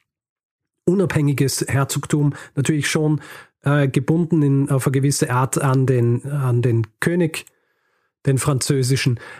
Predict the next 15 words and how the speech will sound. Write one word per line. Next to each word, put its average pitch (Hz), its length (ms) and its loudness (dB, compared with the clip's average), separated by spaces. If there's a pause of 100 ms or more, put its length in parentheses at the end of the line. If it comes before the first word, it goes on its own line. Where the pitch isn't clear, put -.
(160)
aber 127 580 0
eigentlich 135 680 0
ein, 120 340 0 (140)
ein 113 340 -2
eigenständiges, 143 840 0
auch 127 180 0
mit 143 160 0
eigener 120 300 0
Sprache, 143 640 -2
ja, 127 260 0 (540)
teilweise 131 680 0 (260)
in 135 160 2
diesem 131 220 2
Herzogtum. 143 600 -2 (560)
Und 165 300 0